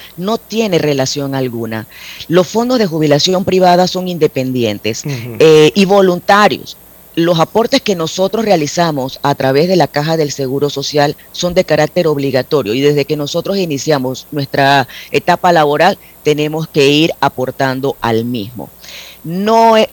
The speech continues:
Speaker 1: no es que si uno aporta a través de un fondo privado ya no debe aportar a la Caja del Seguro Social. Vuelvo y repito, ese es de carácter vol-, eh, obligatorio. Lo que nosotros venimos a ofrecer al mercado es ese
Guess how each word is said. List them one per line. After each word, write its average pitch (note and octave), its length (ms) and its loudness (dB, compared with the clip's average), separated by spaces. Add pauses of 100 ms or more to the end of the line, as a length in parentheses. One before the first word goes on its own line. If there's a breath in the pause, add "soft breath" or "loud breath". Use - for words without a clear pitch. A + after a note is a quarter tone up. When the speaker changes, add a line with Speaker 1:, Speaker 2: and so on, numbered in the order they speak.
Speaker 1:
no A3 280 -2
es G#3 260 0
que F3+ 160 -2
si D#3 400 -2
uno F#3 480 0
aporta E3+ 600 -2
a C3+ 60 -4
través C#3 280 -2
de D#3+ 60 -6
un D#3 80 -6
fondo D#3+ 260 -4
privado C#3+ 380 0
ya D#3 240 -4
no D#3 180 -4
debe C#3 460 0 (360)
aportar C3 760 -2
a C3 120 0
la B2 120 0
Caja B2+ 260 -4
del B2 120 -2
Seguro A#2 280 -8
Social. G2+ 400 -10 (280)
Vuelvo D3+ 220 -4
y - 20 -4
repito, F3 480 -2
ese D#3 200 0
es D#3+ 60 -4
de C#3 80 -2
carácter B2+ 420 -6
vol-, A#2 260 -8
eh, A#2 280 0
obligatorio. B2 720 -4 (320 loud breath)
Lo D#3+ 200 0
que D#3+ 160 -2
nosotros D#3 800 -2 (340 loud breath)
venimos E3+ 480 -2
a E3 80 0
ofrecer D3+ 400 0
al F3+ 120 0
mercado D#3 600 2
es E3 240 4
ese F#3+ 260 -2